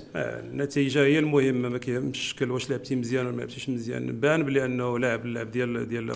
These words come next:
كوب، هي زيتي دوميناو هما الميليو تيران، لأنه خنقوا، حيت حنا كان عندنا يعني ما كانش لا تحضير لا بناء العمليات، لأنه يعني مجرد أنه حاصروا بوصوفة وزياش، هذو اللي عندهم واحد المهارة في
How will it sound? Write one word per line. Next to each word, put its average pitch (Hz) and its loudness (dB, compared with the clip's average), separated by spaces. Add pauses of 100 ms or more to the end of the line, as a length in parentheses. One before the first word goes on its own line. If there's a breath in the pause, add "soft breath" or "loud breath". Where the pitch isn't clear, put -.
كوب، 139 2
هي 120 -4
زيتي 123 -4 (400 loud breath)
دوميناو 135 4
هما 120 2
الميليو 123 2
تيران، 135 0
لأنه 120 -2
خنقوا، 127 -6
حيت - -10
حنا 123 -8
كان 127 -6
عندنا 123 -4 (760 soft breath)
يعني 131 -2
ما 135 0
كانش 143 0
لا 147 2
تحضير 131 2
لا 131 2
بناء 135 0
العمليات، 131 -2
لأنه 131 -2
يعني 131 -2
مجرد 147 0
أنه 135 2
حاصروا 127 -4 (100)
بوصوفة 131 0
وزياش، 127 -2
هذو 120 -4
اللي 123 -2
عندهم 123 -4
واحد 123 -10
المهارة 127 -2
في - -6